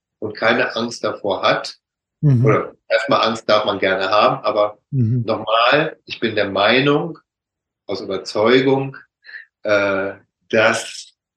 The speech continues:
Speaker 1: Gefühle nicht übermächtig sind. Ne? Gefühle
Speaker 2: Ja.
Speaker 1: sind Gefühle.
Speaker 2: Ja. Ja.
Speaker 1: Gefühle sind Gefühle. Ja? Äh, und die fressen einen nicht auf,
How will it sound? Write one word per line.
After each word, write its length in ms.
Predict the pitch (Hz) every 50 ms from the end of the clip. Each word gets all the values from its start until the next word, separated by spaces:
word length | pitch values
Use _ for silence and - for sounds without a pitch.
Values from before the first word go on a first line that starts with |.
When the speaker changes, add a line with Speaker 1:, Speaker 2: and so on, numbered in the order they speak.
| _ _ -
Speaker 1:
Gefühle 440 | 120 120 - - 131 131 127 123 113
nicht 160 | 110 110 -
übermächtig 520 | 117 110 107 98 101 98 - - - - 92
sind. 680 | 87 90 98 107 143 202 254 - - - - - - _ _ _ _ _ _ -
Ne? 320 | 107 139 190 - - - _ _ _ _ _ _ _ _ _ _
Gefühle 420 | - 107 104 107 - - 120 113 120
Speaker 2:
Ja. 40 | 120
Speaker 1:
sind 120 | 95 82
Gefühle. 320 | 98 - - 139 175 202 - - - _ _ _ _ _ _ _ _ _ -
Speaker 2:
Ja. 280 | - 131 127 123 - - - _ _ _ _ _ _ _ _ _ - _ _ _ _ _ _ _ -
Ja. 200 | 127 123 127 - - _ _ _ _ _ _ _ -
Speaker 1:
Gefühle 180 | 135 143 139
sind 100 | 156 147 -
Gefühle. 420 | - - 180 196 175 - - - _ _ _ _ _ _ _ _ _ _ _ - - - - - - _ -
Ja? 360 | 101 123 139 - - - - _ _ _ _ _ _ -
Äh, 600 | 98 101 98 98 95 98 98 95 95 98 95 95 - _ _ _ _ _ _ _ _
und 240 | - 107 107 - -
die 80 | 107 -
fressen 420 | - - 135 135 - 131 127 -
einen 160 | 113 113 110
nicht 220 | 107 98 - - -
auf, 440 | 95 101 117 160 190 190 - -